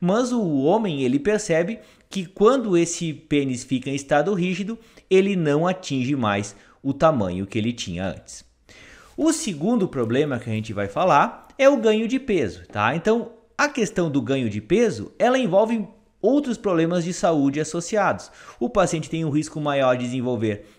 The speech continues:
pressão alta, de desenvolver, uh, dislipidemias, de desenvolver até mesmo diabetes.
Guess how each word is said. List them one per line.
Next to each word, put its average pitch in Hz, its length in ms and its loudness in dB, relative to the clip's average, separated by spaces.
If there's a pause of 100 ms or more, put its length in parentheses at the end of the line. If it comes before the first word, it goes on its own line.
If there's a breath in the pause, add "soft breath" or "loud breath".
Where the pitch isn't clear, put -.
pressão 156 420 0
alta, 147 480 2 (200 loud breath)
de 127 100 -4
desenvolver, 131 680 -2 (240 loud breath)
uh, 120 600 0
dislipidemias, 139 1200 -2
de 127 140 -6
desenvolver 147 540 2
até 160 180 0
mesmo 143 380 -2
diabetes. 165 680 -2